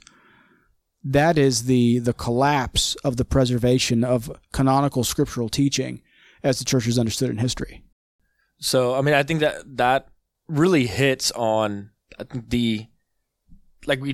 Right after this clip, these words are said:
Speaker 2: I talked about the balance between the two of Anglicanism. It's like Protestant versus, like, Catholic, like, Catholic, like, the, like, are we Catholic and part of, um, the church?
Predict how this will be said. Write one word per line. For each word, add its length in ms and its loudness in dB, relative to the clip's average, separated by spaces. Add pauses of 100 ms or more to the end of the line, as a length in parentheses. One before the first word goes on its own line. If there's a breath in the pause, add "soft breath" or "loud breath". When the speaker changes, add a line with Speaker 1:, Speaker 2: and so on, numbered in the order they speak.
Speaker 2:
I 60 -2
talked 220 0
about 120 -6
the 60 -12
balance 380 -2
between 320 -6
the 80 -12
two 240 -6 (340 soft breath)
of 260 -4
Anglicanism. 480 -6
It's 120 -6
like 240 -10
Protestant 640 -4 (240)
versus, 420 -10
like, 160 -20 (220)
Catholic, 480 -6
like, 260 -16 (1080)
Catholic, 520 -2
like, 220 -12
the, 120 -4 (320)
like, 160 -12
are 140 0
we 160 -4
Catholic 500 -4
and 160 -14
part 220 -2
of, 180 -12 (460 loud breath)
um, 340 -8 (1200)
the 100 -2
church? 640 -2